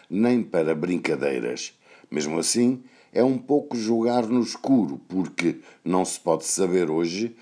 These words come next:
o que vai acontecer no próximo ano, durante o qual é provável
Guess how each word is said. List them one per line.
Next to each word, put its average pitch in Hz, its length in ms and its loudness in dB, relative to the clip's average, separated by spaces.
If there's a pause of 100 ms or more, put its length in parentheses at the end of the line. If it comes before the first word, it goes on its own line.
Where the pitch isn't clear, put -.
(240)
o 110 120 -4
que 104 120 -4
vai 110 200 4
acontecer 98 600 -2
no 80 180 -4
próximo 80 640 -2
ano, 90 440 -2 (260)
durante 120 440 0
o 110 40 -10
qual 101 500 0
é 80 140 0
provável 78 880 0